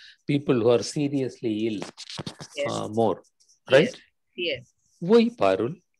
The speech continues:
Speaker 2: Yeah.
Speaker 1: What will it get you? Why do you want to do that? I mean, even if you do not study more, even if you are just going and, uh, looking after whatever you have been doing in the part, past, you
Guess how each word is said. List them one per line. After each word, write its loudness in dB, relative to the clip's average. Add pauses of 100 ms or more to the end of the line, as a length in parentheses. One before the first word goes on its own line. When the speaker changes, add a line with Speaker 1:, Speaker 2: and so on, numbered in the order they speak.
(180)
Speaker 2:
Yeah. -12 (300)
Speaker 1:
What 4
will 2
it -4
get 2
you? -4 (1500)
Why 0
do -2
you -2
want -6
to -6
do -4
that? -8 (460)
I -2
mean, 0
even 0
if -4
you 2
do 2
not -2
study -2
more, -8
even -6
if -12
you 2
are 4 (840)
just 2
going 4
and, -2
uh, 6
looking -4
after 2
whatever 4
you 0
have 0
been -6
doing -6
in -12
the -2 (100)
part, -4 (160)
past, -4 (800)
you -2